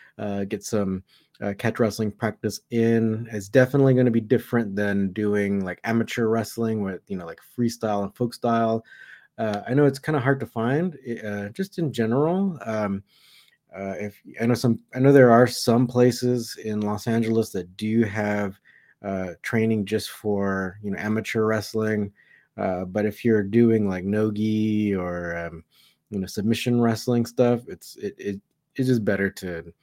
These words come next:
like, work on catch wrestling directly, especially if it's catch wrestling, like, authentic catch wrestling, where it's wrestling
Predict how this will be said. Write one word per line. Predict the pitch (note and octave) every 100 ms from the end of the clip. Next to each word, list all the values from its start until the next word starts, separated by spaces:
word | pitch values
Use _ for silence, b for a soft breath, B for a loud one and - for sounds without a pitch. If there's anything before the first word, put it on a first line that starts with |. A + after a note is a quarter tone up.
| _ _ _ -
like, | D2 - G2
work | G2+ G2
on | G2 F#2 F2+
catch | - G#2
wrestling | A#2 G2 - G2 F#2 F#2 G2 _ _
directly, | G#2 G2 G2+ - F2 D#3
especially | - E3 D3 C#3
if | G#2
it's | -
catch | - B2+ A#2+
wrestling, | A#2 - A2
like, | G#2 G#2
authentic | G#2 B2 A#2+ B2
catch | B2 A#2+
wrestling, | B2+ A#2 A#2+ A#2
where | G#2 F#2+
it's | F#2 - B B B -
wrestling | A#2 A#2 - A#2+ A2+ A2